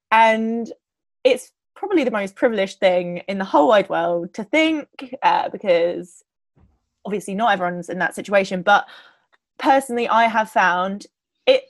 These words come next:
will come and go. And I've spent so long just stressing over the months where you've made, like, honestly, I've had months where I've made two hundred pounds and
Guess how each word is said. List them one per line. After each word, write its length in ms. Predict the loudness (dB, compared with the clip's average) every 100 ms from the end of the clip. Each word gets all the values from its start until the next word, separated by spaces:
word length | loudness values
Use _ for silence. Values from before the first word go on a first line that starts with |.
| -6
will 140 | -4
come 180 | -2 -2
and 80 | 2
go. 60 | 2 4 4
And 420 | 2 2 -2 -4
I've 200 | 2 2
spent 240 | 2 -2 -2
so 280 | -4 2 4
long 520 | 4 4 4 0 -6
just 240 | -10 -14
stressing 520 | -12 -6 -6 -6 -6
over 220 | -4 -4 -4
the 80 |
months 380 | -4 -6 -6 -4
where 100 | -2
you've 200 | -2 -2
made, 200 | -4 -4
like, 220 | -2 -4 -8 -20 -20 _ 0
honestly, 400 | 2 2 0 2
I've 220 | 2 2
had 120 | -2
months 280 | -4 -6 -4
where 80 | -4
I've 80 |
made 160 | -4 -8
two 100 | -8
hundred 180 | -8 -8
pounds 340 | -8 -8 -10 0
and 480 | 2 2 -2 -8